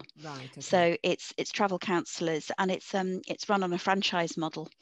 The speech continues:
Speaker 2: So there are many of us in the country, and we all run our own business and can shape it in the way that we want to,
Speaker 1: Yeah.
Speaker 2: and the type of travel that we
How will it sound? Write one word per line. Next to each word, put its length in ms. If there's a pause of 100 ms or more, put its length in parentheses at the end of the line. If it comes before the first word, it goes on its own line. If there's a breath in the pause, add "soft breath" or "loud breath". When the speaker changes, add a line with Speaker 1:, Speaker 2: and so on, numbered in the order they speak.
(220 loud breath)
Speaker 2:
So 240
there 220
are 100
many 360
of 180
us 420
in 140
the 60
country, 420
and 100
we 80
all 180
run 200
our 160
own 140
business 680
and 260
can 160
shape 400
it 140
in 180
the 80
way 360
that 200
we 200
want 340
to, 240 (340 loud breath)
Speaker 1:
Yeah. 140
Speaker 2:
and 120
the 100 (120)
type 380
of 80
travel 400
that 200
we 400